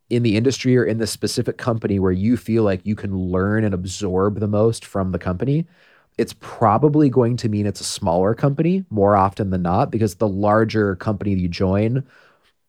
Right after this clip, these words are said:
the less interactions that you're gonna have with, like, senior management, leadership, you know, the more likely you're just buried doing some low-level job and you just show up, clock in, clock out, and it's very, uh, bureaucratic.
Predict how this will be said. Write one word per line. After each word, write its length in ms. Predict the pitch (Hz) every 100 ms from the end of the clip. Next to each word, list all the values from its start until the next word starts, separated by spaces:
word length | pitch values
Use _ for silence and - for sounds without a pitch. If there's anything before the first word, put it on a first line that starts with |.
| -
the 180 | 107 113
less 360 | 101 107 101
interactions 1120 | - 113 92 87 95 - 123 117 120 127 - - _ _ _
that 140 | 117 120
you're 100 | 110
gonna 200 | 107 92
have 520 | - 90 95 101 95
with, 240 | 98 92
like, 340 | 92 90 87 -
senior 380 | - 113 104 95
management, 640 | 92 95 98 101 98 95 _ _ -
leadership, 760 | 95 98 101 92 107 98 - 98
you 80 |
know, 100 | 92
the 100 | 92
more 240 | 104 107 104
likely 280 | 98 95 95
you're 100 | 90
just 220 | 90 - 85
buried 460 | 92 95 98 92 85
doing 240 | 92 92
some 200 | 87 101
low-level 520 | 87 90 92 90 90 85
job 440 | 85 80 87 87
and 100 | 85
you 60 | 85
just 220 | 82 -
show 200 | 104 95
up, 200 | 87 -
clock 280 | 98 90 95
in, 160 | 87
clock 340 | 85 90 87 90
out, 260 | 82 80 -
and 120 | 92
it's 100 | -
very, 520 | 90 87 87 85 85 -
uh, 320 | 82 76 55 - 90 _ _ -
bureaucratic. 720 | 101 95 - 113 139 156